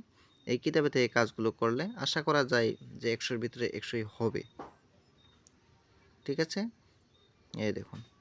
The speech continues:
এই যে এরকম হবে। কোনো ভাইয়ের কাছে যদি সে এই আজাবুল অজুদ, এই কিতাবটি যদি সে ফুল থাকে, তাহলে অবশ্যই আমাকে জানাবেন। আর এই কিতাবের বিষয়ে যদি সে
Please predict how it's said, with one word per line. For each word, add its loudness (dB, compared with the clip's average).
এই -4
যে 0
এরকম 0
হবে। -8
কোনো -2
ভাইয়ের 2
কাছে 0
যদি 0
সে 0
এই 6
আজাবুল 2
অজুদ, 0
এই 2
কিতাবটি -2
যদি -4
সে -2
ফুল -6
থাকে, -6
তাহলে -2
অবশ্যই -2
আমাকে -2
জানাবেন। 0
আর -2
এই 2
কিতাবের 2
বিষয়ে -2
যদি -6
সে -2